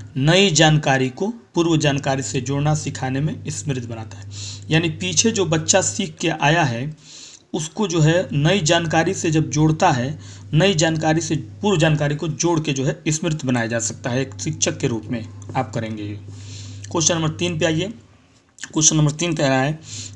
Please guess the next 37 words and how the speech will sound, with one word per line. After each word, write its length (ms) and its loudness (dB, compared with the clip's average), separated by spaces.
कि 80 4
निम्नलिखित 640 0
में 160 6
से 220 -6
कौन 280 4
सा 260 2
कथन 400 2
सीखने 720 2
के 200 4
बारे 340 4
में 140 0
सही 360 -2
है? 140 -8
इनमें 320 4
से 180 0
कौन 300 2
सा 120 2
ऐसा 240 4
कथन 360 0
जो 140 2
सीखने 640 0
अधिगम 460 6
जिसको 260 -2
कहते 260 2
हैं 320 0
के 140 2
बारे 340 8
में 160 -2
सही 360 -2
है? 100 -8
पहला 300 8
जो 160 2
है, 140 0
पहला 320 4
कह 160 2
रहा 120 2
है 200 -4